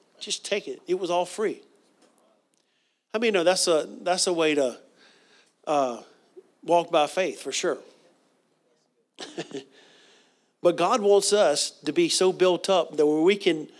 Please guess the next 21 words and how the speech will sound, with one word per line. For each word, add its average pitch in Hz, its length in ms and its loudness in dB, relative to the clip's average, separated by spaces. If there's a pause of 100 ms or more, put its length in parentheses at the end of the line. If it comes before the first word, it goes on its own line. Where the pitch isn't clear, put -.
(220)
we 190 180 2
can 170 240 -2
go 202 260 4
and 151 120 0
influence 156 420 -2
people 156 320 -4
like 165 280 0
that. - 240 -10 (1400)
Hallelujah. 165 640 2 (1900)
You 240 80 2
know, 180 80 4
think 226 200 4
about 175 260 2
it 170 80 -2
like 151 200 0
this. 160 460 -4 (340)
Like 151 260 -2
Bishop 175 280 0
Oyedepo 160 680 0
in, 139 300 -4
um, 123 260 -8